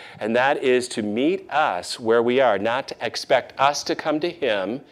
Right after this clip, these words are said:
and set up his little, you know, shop or amusement park of miracle clinic or whatever, but where he was going to invade every aspect of human life and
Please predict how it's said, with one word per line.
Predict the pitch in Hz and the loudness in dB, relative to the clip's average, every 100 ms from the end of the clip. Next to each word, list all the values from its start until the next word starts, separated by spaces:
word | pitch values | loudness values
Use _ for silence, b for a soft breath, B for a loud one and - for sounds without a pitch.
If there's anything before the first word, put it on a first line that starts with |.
| B B B B | B B B B
and | 110 - | -8 -2
set | - 127 | 4 4
up | 131 | 4
his | - 147 151 | 0 -2 0
little, | 139 139 127 123 131 - | 2 2 4 2 0 -4
you | 117 | 0
know, | 110 | 0
shop | - - 131 120 120 - - b b b b | -2 2 6 6 6 0 -12 b b b b
or | - 113 | 0 2
amusement | 120 120 123 147 147 127 123 | 2 0 2 2 2 -2 -2
park | - 123 120 120 | 0 2 2 2
of | 110 | -4
miracle | 113 - - - 120 117 117 - | -4 -4 -10 -4 0 0 -4 -14
clinic | - 120 110 120 - | -2 0 0 -2 -2
or | 107 | 2
whatever, | 110 110 110 95 87 101 - B B B B B B | 4 4 4 0 -4 -6 -14 B B B B B B
but | 123 120 - | 0 0 2
where | 127 | 2
he | 120 - 170 | 2 0 2
was | 196 156 127 | 4 2 2
going | 127 120 | 2 0
to | 127 | -2
invade | 127 113 120 131 131 | -2 -2 2 2 0
every | 139 170 208 208 | 2 2 4 0
aspect | 123 120 117 - - 104 101 - | 0 -2 -2 -4 -2 -2 -2 -6
of | 107 98 | -6 -6
human | - 127 156 175 | -4 -4 -2 -4
life | 127 95 87 90 - - _ _ _ 453 b b b b b b b b - | -2 -2 -4 -8 -14 -20 _ _ _ -20 b b b b b b b b -4
and | 123 127 131 | 0 0 -2